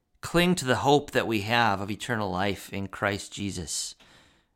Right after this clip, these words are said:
and that eternal life has no end. God, you are eternal. You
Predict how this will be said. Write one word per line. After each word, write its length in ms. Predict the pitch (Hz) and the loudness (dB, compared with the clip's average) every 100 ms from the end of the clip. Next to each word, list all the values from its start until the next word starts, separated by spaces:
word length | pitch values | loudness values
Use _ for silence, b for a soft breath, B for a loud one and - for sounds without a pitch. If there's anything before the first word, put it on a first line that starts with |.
| - | -8
and 140 | 113 | 2
that 100 | 127 | 4
eternal 360 | 127 - 139 127 | 4 2 2 6
life 240 | 123 120 | 6 4
has 300 | 135 117 107 | 4 2 2
no 280 | 110 117 101 | 2 2 2
end. 300 | 87 80 80 | -2 -6 -4
God, 280 | 104 117 113 | 2 2 2
you 200 | 135 151 | 0 4
are 120 | 123 | 4
eternal. 440 | 110 - 101 98 | 2 -2 -6 -4
You 360 | 101 117 135 127 | -4 -2 0 -2